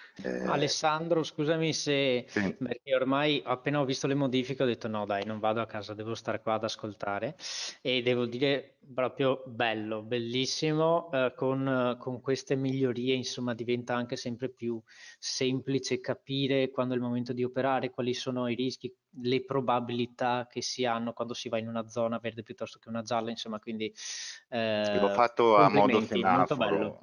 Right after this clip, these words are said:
Speaker 1: a modo semaforo. Zona verde, ok, vai tranquillo, va giù subito a prendere in poco tempo, eh, la, la media mobile.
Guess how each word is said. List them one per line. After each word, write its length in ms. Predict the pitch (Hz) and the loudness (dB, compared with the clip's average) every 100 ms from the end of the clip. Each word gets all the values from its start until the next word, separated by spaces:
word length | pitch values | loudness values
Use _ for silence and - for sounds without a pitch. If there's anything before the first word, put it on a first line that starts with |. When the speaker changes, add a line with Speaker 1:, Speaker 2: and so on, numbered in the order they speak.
| - | -4
Speaker 1:
a 100 | 90 | 0
modo 320 | 95 95 95 | 2 4 4
semaforo. 680 | - 90 85 80 - 82 80 | 2 2 4 2 2 -2 2
Zona 300 | 95 107 110 | 4 4 4
verde, 480 | 104 117 120 107 113 | 4 4 4 4 4
ok, 240 | 104 95 | 4 4
vai 180 | 87 90 | 4 2
tranquillo, 840 | - 92 87 95 95 95 95 101 85 | 2 -2 -2 -4 -2 2 2 2 2
va 140 | 92 | 0
giù 160 | 80 85 | 0 -4
subito 440 | - 85 82 82 | -6 -6 -2 -2
a 40 | 80 | -2
prendere 640 | 80 80 78 76 76 76 - - _ | -2 -4 -4 -4 -4 -6 -14 -20 _
in 140 | 80 76 | -8 -2
poco 320 | 85 - 73 | -2 -2 -6
tempo, 640 | 80 80 78 78 76 76 | -4 -4 -4 -4 -4 -4
eh, 340 | 73 73 71 73 | -4 -2 -2 -4
la, 440 | 76 71 69 69 | -4 -4 -4 -4
la 140 | 80 | -4
media 300 | 82 82 80 | -4 -2 -2
mobile. 580 | 80 76 65 69 67 65 | -2 -4 -6 -10 -12 -14